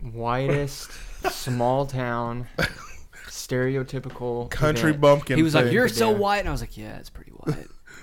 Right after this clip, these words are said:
Speaker 2: We told Brittany, and she's like, "Yeah, it's kinda white."
Speaker 1: It's really white.
Speaker 2: It's very white. Well, she, she's got, I think she's
Speaker 3: Don't
Speaker 2: making,
Speaker 3: try,
Speaker 2: no, no,
Speaker 3: just,
Speaker 2: she's
Speaker 3: trying to
Speaker 2: making,
Speaker 3: justify it.
Speaker 2: I'm not justifying it. She's making five today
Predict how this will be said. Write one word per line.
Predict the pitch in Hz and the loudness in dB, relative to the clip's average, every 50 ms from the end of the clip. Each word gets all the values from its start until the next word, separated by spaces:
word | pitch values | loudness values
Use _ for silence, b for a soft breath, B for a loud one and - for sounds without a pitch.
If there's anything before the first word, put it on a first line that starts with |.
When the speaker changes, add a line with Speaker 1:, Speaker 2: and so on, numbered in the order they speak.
| B B - | B B -6
Speaker 2:
We | 131 | -4
told | 127 - 139 127 110 | -2 0 0 0 0
Brittany, | 104 120 107 - 113 | -2 -4 -6 -6 -8
and | 107 - | -10 -10
she's | - - - | -14 -16 -16
like, | - - - | -16 -18 -18
"Yeah, | - 98 92 90 | -18 -18 -18 -18
it's | - - | -18 -18
kinda | - - - - - | -20 -18 -18 -18 -18
white." | - - - - - - - _ - - - 143 139 | -16 -16 -16 -16 -18 -20 -20 _ -20 -20 -16 -14 -14
Speaker 1:
It's | 135 - - - | -14 -14 -12 -10
really | 123 120 120 113 113 110 | -8 -6 -6 -6 -6 -6
white. | 107 107 107 110 | -8 -6 -6 -6
Speaker 2:
It's | 113 110 | -6 -6
very | 113 120 117 117 117 | -6 -4 -4 -4 -4
white. | 113 110 110 110 - B B B B - | -4 -6 -6 -8 -10 B B B B -2
Well, | - 208 220 240 240 - - - - - | 2 2 2 2 0 -4 -10 -18 -18 -14
she, | - - 180 160 160 156 - - - | -6 0 2 2 2 2 0 -6 -12
she's | - - 143 135 120 | -10 -8 -8 -6 -4
got, | 151 160 160 151 123 - - - - - - - - - - - - | -4 -4 -4 -4 -4 -8 -10 -18 -20 -20 -20 -20 -20 -20 -20 -16 -12
I | 127 | -10
think | 143 143 - | -10 -10 -12
she's | - - - - | -14 -4 4 6
Speaker 3:
Don't | 185 208 226 262 | 6 6 6 4
Speaker 2:
making, | 254 208 - 139 | 2 -2 -2 -4
Speaker 3:
try, | 139 147 | -4 -2
Speaker 2:
no, | 175 190 | 0 2
no, | 180 175 175 160 143 | 4 4 4 4 2
Speaker 3:
just, | 143 - | 2 -2
Speaker 2:
she's | - 117 - | -6 -8 -4
Speaker 3:
trying | - 147 165 | -2 0 2
to | |
Speaker 2:
making, | 160 165 160 | 2 4 6
Speaker 3:
justify | 190 202 202 - - 135 - 139 135 131 131 135 | 6 6 6 4 0 -2 2 6 6 8 6 6
it. | - | 6
Speaker 2:
I'm | 220 277 | 6 6
not | 339 311 | 6 6
justifying | - 214 220 185 170 127 - | 4 2 0 0 0 0 0
it. | |
She's | - 151 139 160 | -2 0 0 2
making | 196 214 180 | 2 2 2
five | 127 - - 135 135 139 131 | 0 0 2 2 4 2 2
today | 120 113 101 107 113 113 110 107 | 0 -2 -4 -4 -4 -4 -6 -6